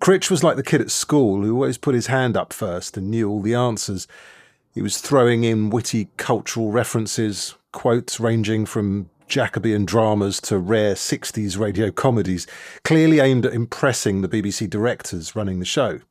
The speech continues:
His acting pieces were good too.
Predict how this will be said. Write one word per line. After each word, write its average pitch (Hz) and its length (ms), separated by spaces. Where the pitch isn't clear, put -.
His 101 180
acting 110 420
pieces 90 420
were 95 100
good 107 240
too. 139 340